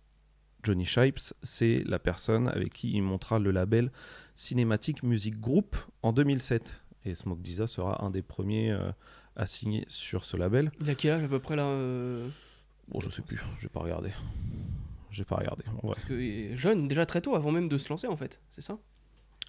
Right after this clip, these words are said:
Speaker 1: Oui, il était pas, il était pas connu, euh, à ce moment-là. Mais, euh, pour se donner une idée aujourd'hui de ce qu'est, euh, Cinematic Music Group, euh, le label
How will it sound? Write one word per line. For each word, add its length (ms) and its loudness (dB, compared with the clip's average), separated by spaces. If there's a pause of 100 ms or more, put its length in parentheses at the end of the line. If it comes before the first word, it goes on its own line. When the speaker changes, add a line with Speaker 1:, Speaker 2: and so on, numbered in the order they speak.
(200)
Speaker 1:
Oui, 240 12
il 100 6
était 140 6
pas, 400 12
il 100 6
était 120 2
pas 120 8
connu, 300 6
euh, 320 2 (280)
à 80 2
ce 120 -2
moment-là. 340 4 (520)
Mais, 300 12
euh, 340 12
pour 220 4
se 40 2
donner 220 10
une 120 8
idée 280 8
aujourd'hui 500 4
de 100 2
ce 120 -2
qu'est, 320 4
euh, 340 2
Cinematic 540 0
Music 220 -2
Group, 360 2 (680)
euh, 300 8
le 140 12
label 460 12